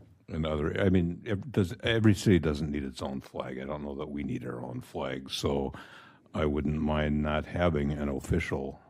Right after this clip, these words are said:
flag. I think flying whatever the communications director would like for consistency is certainly fine,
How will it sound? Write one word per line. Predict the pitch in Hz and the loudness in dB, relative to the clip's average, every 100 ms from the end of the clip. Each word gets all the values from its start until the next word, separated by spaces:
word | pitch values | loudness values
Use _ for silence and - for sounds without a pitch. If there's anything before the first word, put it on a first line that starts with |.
| _ | _
flag. | - - 78 67 76 104 92 - _ | -14 -8 -6 -6 -6 -8 -10 -14 _
I | 85 78 | -6 -6
think | - 80 73 - _ _ | -2 -4 -4 -12 _ _
flying | - 92 80 78 73 | -6 -2 0 0 -2
whatever | 78 73 71 73 76 - - _ | -2 -2 -2 -2 -4 -8 -20 _
the | - | -14
communications | - 87 76 87 80 85 73 | -6 -4 -2 -2 2 2 0
director | 69 85 76 - 80 69 80 | 0 0 0 -2 -4 -4 -2
would | 80 80 | -2 0
like | 80 87 76 | 4 4 4
for | - 90 | -2 -10
consistency | 76 80 - 107 76 71 - 76 71 - - - - | -10 -12 -12 -14 -12 -8 -6 -4 -6 -8 -18 -18 -2
is | 82 78 | 0 2
certainly | 92 87 76 69 | 2 2 -2 -4
fine, | - 98 78 69 67 | 0 2 4 2 -2